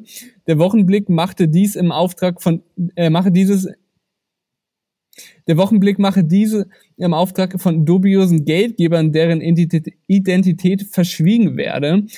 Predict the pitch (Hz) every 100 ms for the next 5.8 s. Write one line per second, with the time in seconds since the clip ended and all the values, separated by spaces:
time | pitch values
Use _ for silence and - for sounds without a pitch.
0 | 208 - 160 190 196 190 180 175 190 170
1 | 170 185 175 - _ _ _ 156 190 254
2 | 254 254 - 208 202 202 254 - - 143
3 | 156 170 175 175 185 196 190 170 160 147
4 | 190 208 - 180 160 147 160 185 190 175
5 | - 180 190 180 175 - 254 247